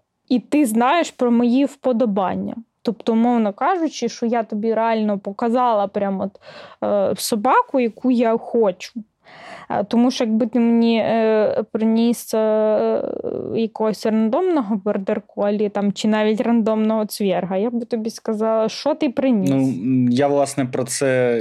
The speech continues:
Speaker 2: і хотів запитати. Ну, знаєш, е, коли вибір був покладений на людину, яка, е, купує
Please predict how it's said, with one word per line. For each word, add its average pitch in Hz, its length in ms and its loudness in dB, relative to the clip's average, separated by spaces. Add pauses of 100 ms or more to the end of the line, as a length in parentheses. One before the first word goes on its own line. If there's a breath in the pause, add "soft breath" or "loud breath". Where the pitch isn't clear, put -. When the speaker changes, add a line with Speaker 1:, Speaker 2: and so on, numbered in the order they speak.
(120)
Speaker 2:
і 107 500 -2
хотів 104 280 -10
запитати. - 640 -12 (600 loud breath)
Ну, 131 100 0
знаєш, 151 460 0
е, 131 320 0
коли 151 380 2
вибір 135 480 0
був 139 260 -2
покладений 135 580 0
на 127 160 4
людину, 131 440 2
яка, 123 600 2 (580 loud breath)
е, 104 220 -2
купує 131 640 0